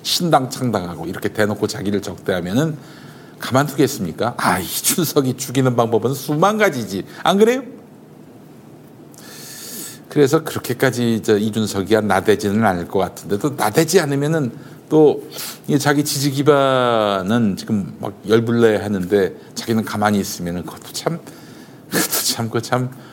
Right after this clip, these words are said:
면이 안 서는 일인데. 자, 하여간 이준석 씨가, 아, 위기를 만나긴 만났습니다만은, 어, 근데 사실은 또 위기라고 하더라도 저는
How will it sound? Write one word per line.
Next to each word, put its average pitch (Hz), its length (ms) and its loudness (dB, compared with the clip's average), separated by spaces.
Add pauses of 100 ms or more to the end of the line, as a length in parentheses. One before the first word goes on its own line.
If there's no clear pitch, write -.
(120)
면이 113 240 6
안 104 140 4
서는 98 340 2
일인데. 82 800 -2 (1800)
자, 110 240 4
하여간 110 360 2
이준석 120 460 2
씨가, 92 800 2
아, 85 760 -6 (540)
위기를 131 360 4
만나긴 98 480 0
만났습니다만은, 85 1000 -6 (720)
어, 101 560 0 (1080)
근데 160 220 -4
사실은 190 440 0
또 208 240 0 (260)
위기라고 165 580 2
하더라도 151 560 2
저는 185 340 -6